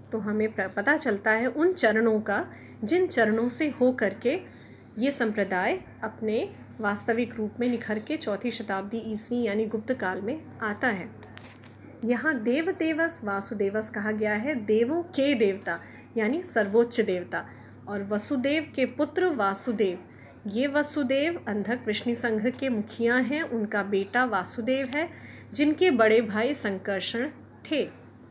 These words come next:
जो मंदिर कंपाउंड है, जिसके करीब से ये अभिलेख प्राप्त हो रहा है, वो मंदिर कंपाउंड,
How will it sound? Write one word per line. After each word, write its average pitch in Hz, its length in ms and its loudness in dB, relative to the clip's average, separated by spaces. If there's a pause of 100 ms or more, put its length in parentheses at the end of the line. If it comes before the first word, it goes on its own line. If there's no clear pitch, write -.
(680)
जो 269 160 2
मंदिर 240 340 2
कंपाउंड 214 640 0
है, 285 340 -4
जिसके 214 400 -4
करीब 220 500 -2
से 262 240 2
ये 226 200 2
अभिलेख 196 420 -2
प्राप्त 202 360 -4
हो 247 60 2
रहा 226 140 2
है, 277 260 -2 (640)
वो 233 240 2
मंदिर 302 340 4
कंपाउंड, 262 760 2